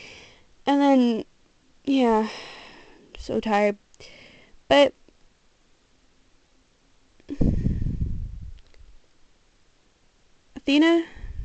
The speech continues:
has answered a lot of my questions. Athena actually allows me to call her mom,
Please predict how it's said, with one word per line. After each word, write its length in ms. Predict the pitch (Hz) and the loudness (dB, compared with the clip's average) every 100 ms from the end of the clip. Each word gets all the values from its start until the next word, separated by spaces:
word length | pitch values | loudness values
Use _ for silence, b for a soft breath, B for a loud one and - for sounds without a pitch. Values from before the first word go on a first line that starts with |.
| - | -4
has 200 | 247 240 | -2 2
answered 400 | 240 240 240 220 | 2 2 0 -2
a 60 | |
lot 180 | 220 220 | -2 -4
of 120 | 226 | -4
my 120 | 226 220 | -4 -6
questions. 720 | - 214 - - 262 254 262 - _ b b b b b b b - | -6 -8 -10 -14 -16 -18 -20 -20 _ b b b b b b b -8
Athena 240 | 294 320 | 0 2
actually 500 | 349 311 302 - 277 - _ _ _ _ - | 4 4 2 0 -2 -2 _ _ _ _ -2
allows 340 | 262 240 240 | 4 4 6
me 100 | 247 | 2
to 80 | 247 | 2
call 180 | - 233 | 0 2
her 120 | 233 | 6
mom, 380 | 247 240 214 | 6 6 4